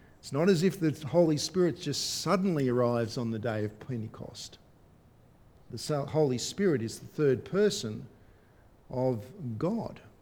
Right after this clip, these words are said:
is pre-existent, the third person of the Holy Trinity. Uh, in verse twenty-five, the Holy Spirit was upon Simeon. In verse twenty-six, the Holy Spirit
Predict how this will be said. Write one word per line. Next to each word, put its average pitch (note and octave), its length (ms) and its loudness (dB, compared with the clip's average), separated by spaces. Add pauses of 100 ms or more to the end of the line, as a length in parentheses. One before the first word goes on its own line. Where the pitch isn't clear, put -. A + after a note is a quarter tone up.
(880)
is - 160 -14 (100)
pre-existent, E3+ 840 -2 (1200)
the - 140 -20
third D#3 240 2
person C3 360 0
of G#2+ 120 -4
the A#2+ 80 -2
Holy A#2+ 340 -2
Trinity. C#3+ 500 -6 (1040)
Uh, E3+ 100 4
in F3 180 6
verse G#3+ 200 8
twenty-five, F#3+ 680 0
the C#3+ 180 -2 (380)
Holy F#3 420 8
Spirit E3 540 0
was E3 160 2
upon A3 580 0
Simeon. C#3+ 520 0
In C3+ 140 0
verse G3+ 300 4
twenty-six, F#3+ 560 -4
the E3 140 -2
Holy F3 340 6
Spirit F3+ 580 2